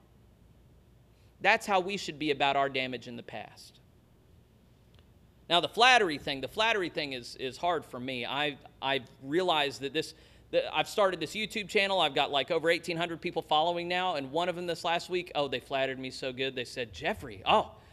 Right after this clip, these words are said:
you're so good at thinking through this stuff. It's like, it's beyond intuition for you. You, you must have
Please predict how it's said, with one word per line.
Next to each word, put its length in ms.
you're 100
so 220
good 180
at 120
thinking 240
through 160
this 140
stuff. 260
It's 140
like, 160
it's 120
beyond 720
intuition 640
for 160
you. 360
You, 260
you 100
must 320
have 340